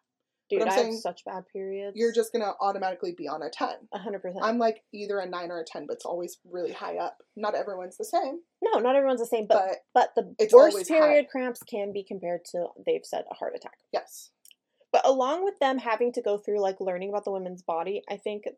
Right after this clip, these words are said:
Speaker 1: that we should start young with boys about emotional intelligence
Speaker 2: Mm.
Speaker 1: and, like, being okay with their emotions
Speaker 2: Mm-hmm.
Speaker 1: and, like, learning how to empathize with someone else's emotions.
Speaker 2: Correct.
Speaker 1: Because I think that we've made it so that these guys don't know how to do that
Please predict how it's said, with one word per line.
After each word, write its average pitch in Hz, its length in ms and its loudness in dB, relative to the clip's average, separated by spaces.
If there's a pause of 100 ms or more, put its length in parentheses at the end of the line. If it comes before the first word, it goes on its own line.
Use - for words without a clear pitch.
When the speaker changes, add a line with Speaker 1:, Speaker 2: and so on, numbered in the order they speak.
Speaker 1:
that 202 300 0 (640)
we 233 220 -6
should - 220 -6
start 190 320 2
young 185 260 -4
with 208 180 -8
boys 170 380 -2
about 196 220 -6
emotional 165 520 -8
intelligence - 800 -12
Speaker 2:
Mm. 180 300 -16 (120)
Speaker 1:
and, 208 120 -4
like, 202 220 -6
being 185 260 -6
okay 185 280 -6
with 185 180 -12
their 233 120 -6
emotions 240 800 -6
Speaker 2:
Mm-hmm. 202 220 -20 (300)
Speaker 1:
and, 214 160 -2
like, 190 200 -4
learning 190 380 -2
how 190 260 -6 (160)
to 190 220 -4 (500)
empathize 196 540 -2
with 185 120 -12
someone 165 400 -8
else's - 520 -10
emotions. - 520 -12
Speaker 2:
Correct. - 220 -16
Speaker 1:
Because 208 220 0
I 202 100 2
think 202 240 -4
that - 120 -2
we've 214 180 -6
made 180 180 -8
it - 160 -6
so 180 120 -12
that 175 180 -10
these 185 220 -12
guys 180 400 -6
don't 156 200 -4
know 180 80 -6
how 185 140 -12
to 180 80 -8
do 160 200 -14
that 202 280 -12